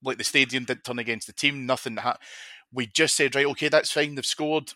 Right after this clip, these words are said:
We go into extra time. Obviously, everyone at that point,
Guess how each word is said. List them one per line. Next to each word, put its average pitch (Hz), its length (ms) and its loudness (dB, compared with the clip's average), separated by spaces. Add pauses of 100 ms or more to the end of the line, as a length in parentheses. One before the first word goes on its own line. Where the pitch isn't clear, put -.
We 127 80 -4
go 151 220 0
into 139 260 2
extra 120 300 -2
time. 135 380 -4 (720)
Obviously, 131 520 4
everyone 120 460 2
at 101 80 -4
that 110 260 4
point, 117 300 -2